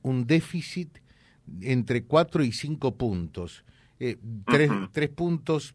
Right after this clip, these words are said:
Speaker 1: dos y medio de déficit primario. Si le agregás, eh, el déficit que genera, eh, o los gastos que genera, eh,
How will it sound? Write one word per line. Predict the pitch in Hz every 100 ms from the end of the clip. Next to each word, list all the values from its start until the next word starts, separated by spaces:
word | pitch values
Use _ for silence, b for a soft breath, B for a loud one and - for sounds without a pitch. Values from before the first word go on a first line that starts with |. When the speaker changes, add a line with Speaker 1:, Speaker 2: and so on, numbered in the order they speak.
| _ -
Speaker 1:
dos | 120 123 131
y | 131
medio | 123 147 143 135 151 - B B
de | 107
déficit | 113 127 131 117 131
primario. | - 156 170 175 185 196 - b b
Si | - 120
le | 123
agregás, | 123 127 135 143 120 - - b b -
eh, | 120 -
el | 123 113
déficit | 127 139 123 120
que | - 131
genera, | - 151 170 143 92 - b b b
eh, | 113 107
o | 117
los | 107 98
gastos | 113 120 131
que | 131
genera, | 135 147 156 110 - b b
eh, | 95